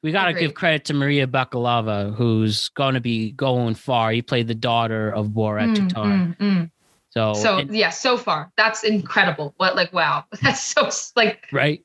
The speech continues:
Speaker 2: in, truly, oh, insanity.
Speaker 1: And like you mentioned, I, I'm somebody who supports discovering new actors and giving them an opportunity. And she's, she was a,
Speaker 2: Ah.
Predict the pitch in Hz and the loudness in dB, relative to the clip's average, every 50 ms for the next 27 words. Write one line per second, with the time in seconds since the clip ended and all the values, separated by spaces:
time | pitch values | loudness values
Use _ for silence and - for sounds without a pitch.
0 | _ - 233 233 254 - - - - - 294 294 247 185 - 240 220 214 214 - | _ -2 0 0 0 -2 -6 -6 -4 -2 0 0 0 0 0 0 0 0 0 -2
1 | 330 320 196 160 143 - _ _ _ _ _ _ _ _ _ - 214 220 214 208 | -2 0 0 -2 -2 -4 _ _ _ _ _ _ _ _ _ -2 0 2 2 0
2 | 175 156 175 214 226 220 226 226 226 220 214 226 269 269 262 196 175 160 165 185 | -2 -4 -2 0 0 0 0 -2 -2 0 2 0 0 0 0 -2 0 0 0 -2
3 | 185 - 165 190 214 226 - - 220 190 165 180 175 170 160 143 170 165 156 151 | 0 0 0 0 0 -2 -2 -2 -2 0 2 2 2 2 0 0 0 0 0 -2
4 | 139 151 151 151 - - 160 - - 180 175 165 - - - - 156 - - - | -4 -8 -8 -4 -2 -2 -2 0 0 2 2 2 2 0 -2 0 0 -2 2 0
5 | 165 151 151 147 147 143 139 139 135 135 - - 147 147 143 143 139 131 131 127 | 0 0 0 0 0 0 0 0 0 0 -2 -2 -2 -2 -2 -2 0 -2 0 0
6 | 135 135 131 131 131 131 127 127 131 127 127 123 123 - 123 - - 131 131 135 | 0 0 2 2 2 2 2 2 2 2 2 0 -2 -2 -6 -6 -2 0 0 2
7 | 139 139 131 127 - - 143 143 143 143 135 117 - 139 139 160 160 147 131 123 | 2 0 0 0 0 0 2 2 2 0 -2 -2 0 0 2 2 2 2 2 0
8 | 113 113 110 - | 0 0 -2 -4